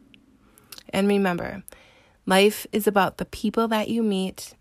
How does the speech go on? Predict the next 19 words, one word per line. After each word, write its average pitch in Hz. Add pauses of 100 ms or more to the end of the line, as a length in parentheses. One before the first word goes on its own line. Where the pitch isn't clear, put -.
and 185
the 180
experiences 190
that -
you 185
ha-, -
create -
with 170
them - (460)
or -
have -
with -
them. - (760)
So -
be 220
kind 196 (140)
and 185
just -
do 170